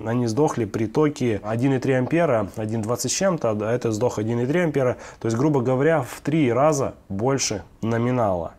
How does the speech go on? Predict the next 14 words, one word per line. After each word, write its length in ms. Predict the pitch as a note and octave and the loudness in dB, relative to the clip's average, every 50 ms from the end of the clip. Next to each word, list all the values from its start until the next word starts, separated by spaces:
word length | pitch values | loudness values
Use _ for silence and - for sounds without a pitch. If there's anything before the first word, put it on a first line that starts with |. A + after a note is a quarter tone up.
| - - - | -18 -8 -4
При 100 | - C3+ | -4 -4
каком 320 | - - - - D#3 C3 | -2 -2 0 2 2 2
токе 260 | B2+ D#3 D3+ D3 D3 C#3+ | 4 2 2 2 2 2
должен 280 | C3+ D3 C#3 C#3 C#3 | 2 4 4 2 2
сгореть 440 | C3 B2+ C#3 C#3+ D3 C#3+ C3 - - | 0 2 2 2 2 2 0 0 0
настоящий 580 | B2+ B2 - - C#3+ D3+ F#3+ G3+ - - C#3+ A2+ | -2 0 0 0 0 0 2 0 0 0 -2 -2
флюковский 520 | - - B2+ A#2+ - A2 G2+ - - G2+ | -2 -2 -2 -2 -2 -2 -4 -4 -6 -6
предохранитель, 560 | - G#2 G#2+ G#2 - A#2 A2+ A2 G2+ G#2+ G#2 | -4 -2 -4 -2 -2 -2 -2 -2 -2 -2 -2
мы 160 | G#2+ B2+ D#3 | 0 2 2
этого, 580 | E3 C#3 C3 B2+ C3 B2+ B2 A#2+ A#2+ A2 G2+ F#2+ - - | 2 2 0 0 0 2 2 2 2 0 -2 -6 -8 -6
конечно 300 | A2+ A#2+ B2+ - - A2+ | -4 -2 -2 -2 -2 -2
же, 100 | A#2 A#2 | -2 -2
не 80 | A#2 | -2
знаем. 320 | A#2 A#2 A2 G2+ G#2+ G#2+ | -2 -2 -2 -2 -2 -4